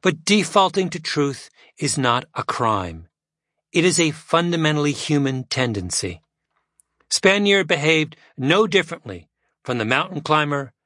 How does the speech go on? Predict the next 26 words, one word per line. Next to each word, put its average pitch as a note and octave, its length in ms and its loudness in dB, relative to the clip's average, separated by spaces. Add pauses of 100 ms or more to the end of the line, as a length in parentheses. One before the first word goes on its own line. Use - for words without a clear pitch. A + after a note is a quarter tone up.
(240)
and A2 160 -8
Scott - 320 -6
Carmichael C3 680 -2 (280)
and G#2 180 -4
Nat G2+ 220 -2
Simons C3+ 760 -2 (320)
and A2 140 0
Trinae G#2+ 320 0
Gonzar C#3+ 600 2 (200)
and, F3+ 300 0 (180)
for E3+ 100 -4
that E3 180 2
matter, D3+ 320 0 (200)
virtually D#3+ 640 0
every D3+ 360 2
one C#3 220 0
of B2 80 -6
the C3 80 -4
parents C#3 520 -2
of C3 160 -6
the A#2+ 80 -2
gymnasts B2 680 -2
treated B2+ 340 0
by A#2 140 2
Larry A2 280 0
Nassar. G2+ 460 -4